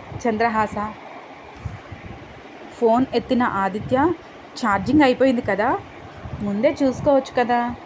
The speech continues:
అని అన్నాడు. "హా, అవును, ఎలా, ఇలా ఎప్పుడూ జరగలేదు కదా, ఇప్పటి నుండి చూసుకుంటాలే. ఇంతకీ ఆ అమ్మాయి పేరు ఏంటి?" అంటూ అడిగింది చంద్రహాస ఆదిత్యని. "నాకేం తెలుసు,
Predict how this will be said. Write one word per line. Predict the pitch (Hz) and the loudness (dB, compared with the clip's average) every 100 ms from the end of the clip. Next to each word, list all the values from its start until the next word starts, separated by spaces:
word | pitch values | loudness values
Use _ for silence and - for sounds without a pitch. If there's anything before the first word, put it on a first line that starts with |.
| - | -4
అని | 214 233 285 | 0 4 4
అన్నాడు. | 220 214 208 214 - - - - - - - | 2 0 0 0 -4 -14 -14 -12 -8 -8 -4
"హా, | 226 240 247 208 - | 0 2 2 -2 -2
అవును, | 208 214 233 - - - | 0 0 -2 -6 -12 -6
ఎలా, | 208 196 220 240 - - | -4 0 0 0 -6 -6
ఇలా | 214 208 208 | -2 0 0
ఎప్పుడూ | 202 - 214 | -2 0 0
జరగలేదు | 247 202 196 226 226 | 2 2 2 2 0
కదా, | 226 220 214 220 - - - - | 0 -2 -2 -4 -8 -10 -10 -6
ఇప్పటి | 269 - 339 | -4 0 4
నుండి | 302 262 285 285 | 6 6 4 0
చూసుకుంటాలే. | 240 - 254 240 214 208 202 190 - - | -4 0 0 2 0 0 -4 -8 -14 -8
ఇంతకీ | 233 220 247 220 262 403 233 | -4 -2 -4 -4 -2 -2 0
ఆ | 214 | -2
అమ్మాయి | 196 196 233 | -2 -2 -2
పేరు | 254 233 233 | 2 2 2
ఏంటి?" | 226 226 233 233 240 - - - - | -4 -6 -6 -6 -8 -12 -14 -12 -2
అంటూ | 226 269 | 0 2
అడిగింది | 254 202 208 202 240 269 | 2 2 0 -2 -2 -2
చంద్రహాస | 220 196 208 208 - 220 262 330 - - | -4 -4 -2 -2 0 0 0 -2 -6 -6
ఆదిత్యని. | 208 202 214 - 214 208 208 202 - - - - - - - - - - - - - - - - - | -2 0 -2 -2 -2 0 -4 -6 -12 -16 -16 -14 -16 -16 -18 -18 -16 -16 -12 -12 -12 -14 -16 -12 -4
"నాకేం | 202 196 233 247 | 0 2 2 4
తెలుసు, | 240 233 - 403 | 2 0 -2 -2